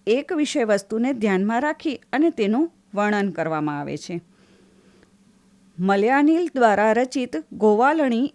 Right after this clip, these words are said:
એ પ્રથમ ગુજરાતી સાહિત્યની નવલિકા છે. નવલિકા ક્ષેત્રની ઉત્તમ કૃતિ ધૂમકેતુ દ્વારા લખવામાં આવેલી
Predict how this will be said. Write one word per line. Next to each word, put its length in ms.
એ 100
પ્રથમ 600
ગુજરાતી 540
સાહિત્યની 720
નવલિકા 540
છે. 260
નવલિકા 560
ક્ષેત્રની 640
ઉત્તમ 360
કૃતિ 580
ધૂમકેતુ 640
દ્વારા 360
લખવામાં 600
આવેલી 360